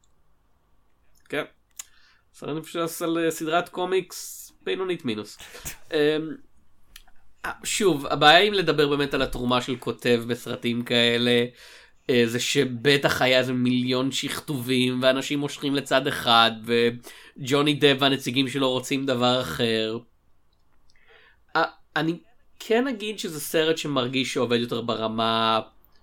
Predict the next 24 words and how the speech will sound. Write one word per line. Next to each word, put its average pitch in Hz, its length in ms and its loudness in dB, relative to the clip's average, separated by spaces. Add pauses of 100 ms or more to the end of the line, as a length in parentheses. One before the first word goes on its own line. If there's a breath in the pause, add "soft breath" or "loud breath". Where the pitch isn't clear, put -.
(880)
הוויזואלית 123 800 0
מאשר 120 320 -4
ברמת 113 440 -4
הכתיבה, 113 540 -2
כי 120 160 -12
כמו 165 160 -4
שאמרנו, 156 460 0 (920 soft breath)
אם 233 180 2
אתה 359 200 -2
מנסה 202 280 -2
להציג 185 300 0
את 202 100 -4
הדמויות 143 320 0
כמו 131 240 -6
שהן, 131 480 -2
כאילו, 156 300 -4
לחשוב 135 320 -4
על 143 100 -2
איך 135 160 -6
הן 143 140 -4
בתסריט, 127 760 -6
במה 117 220 -4
שכתוב, 143 560 -6
בדיאלוגים, 127 880 -2